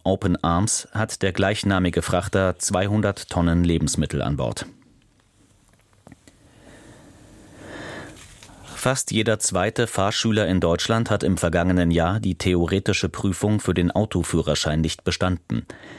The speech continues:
Nach Angaben des tüv-Verbandes lag die Durchfallquote bei neunundvierzig Prozent. Das war ein Anstieg um drei Prozentpunkte und ein Höchstwert.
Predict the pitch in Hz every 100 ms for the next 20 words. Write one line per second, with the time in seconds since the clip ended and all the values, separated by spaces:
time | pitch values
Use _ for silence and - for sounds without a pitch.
0 | - - 95 - 104 107 113 117 101 -
1 | - 131 87 - 80 87 123 - 98 95
2 | - 92 104 117 - 95 - 101 107 107
3 | 87 92 95 - 95 - 82 85 - 90
4 | - 53 - - - - 78 - 71 76
5 | - 87 - 101 82 85 82 82 107 -
6 | 82 95 98 - 117 - 117 113 - 107
7 | 113 - - 52 -